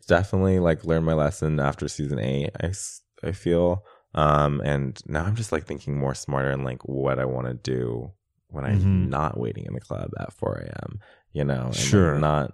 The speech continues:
Speaker 1: on an airplane to get that paycheck.
Speaker 2: Yeah.
Speaker 1: Like, I wanna be able to, like, make my mind up comfortably. And that's kinda what I'm working at right now.
Speaker 2: That's, I think, the dream for everyone, right?
Speaker 1: Totally.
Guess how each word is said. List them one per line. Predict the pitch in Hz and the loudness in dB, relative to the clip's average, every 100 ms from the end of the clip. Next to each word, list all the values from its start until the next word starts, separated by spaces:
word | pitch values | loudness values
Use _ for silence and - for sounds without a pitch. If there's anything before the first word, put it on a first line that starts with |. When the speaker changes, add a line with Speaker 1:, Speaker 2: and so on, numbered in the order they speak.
| - | -6
Speaker 1:
on | 71 65 | -4 -4
an | 50 50 50 50 | -6 -8 -8 -6
airplane | 50 - 65 53 - - _ _ _ _ - - | -6 -4 -8 -6 -10 -14 _ _ _ _ -20 -8
to | 67 | -6
get | 69 | -4
that | - - | -6 -6
paycheck. | - - - - - - - | -8 -6 -6 -6 -12 -12 2
Speaker 2:
Yeah. | 104 80 71 | 4 4 0
Speaker 1:
Like, | 73 64 - - _ _ _ _ _ _ _ _ - | -4 -4 -8 -20 _ _ _ _ _ _ _ _ -6
I | 82 | 0
wanna | 87 98 | 4 4
be | 90 85 | 2 2
able | 80 | 2
to, | 78 76 | 0 -2
like, | 71 65 | -2 -2
make | 71 71 71 - | -4 -4 -4 -4
my | 73 | -2
mind | 71 69 71 | 0 -2 -2
up | 76 - | -2 -4
comfortably. | - - - 80 98 - - 101 _ _ - | -10 -8 -6 -8 -6 -4 -6 -8 _ _ -6
And | 82 78 | 0 0
that's | 76 | 0
kinda | 80 71 | -2 0
what | |
I'm | 69 | 0
working | 65 60 62 | -2 -6 -8
at | 50 | -8
right | 50 50 50 | -8 -10 -10
now. | - - | -10 2
Speaker 2:
That's, | 101 98 | 2 4
I | 101 | 4
think, | 92 - | 4 2
the | 85 | -6
dream | 80 85 82 78 | -4 0 0 0
for | 82 | -4
everyone, | 80 78 73 69 - | -4 -4 -8 -10 -14
right? | - | -2
Speaker 1:
Totally. | 76 87 50 52 | 2 2 0 -2